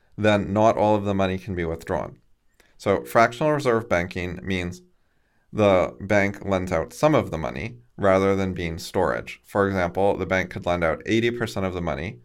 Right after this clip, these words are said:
and they could keep twenty percent as a reserve so that there's some money that you can withdraw if you need spending money. But eighty percent of the money has been lent out.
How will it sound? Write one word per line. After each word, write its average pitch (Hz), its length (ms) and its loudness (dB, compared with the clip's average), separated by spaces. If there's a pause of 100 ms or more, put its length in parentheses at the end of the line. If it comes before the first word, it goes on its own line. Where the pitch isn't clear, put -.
(240)
and 101 120 -2
they 98 80 2
could 98 140 -4
keep - 220 -6
twenty 123 300 0
percent 120 420 -2
as 90 200 -4
a 87 40 -4
reserve 95 640 2
so - 200 -6
that 87 100 -2
there's 92 240 -2
some 101 180 -4
money 90 240 -4
that 82 120 -4
you 76 100 -10
can 85 160 -6
withdraw 95 420 2
if 87 140 -8
you 87 80 -8
need 85 160 -6
spending 87 400 -6
money. - 180 -14 (960)
But 107 220 2
eighty 113 200 4
percent 117 300 -6
of 98 60 -2
the 95 40 -2
money 90 200 -4
has 92 160 -4
been 87 180 -8
lent 82 220 -4
out. - 260 -8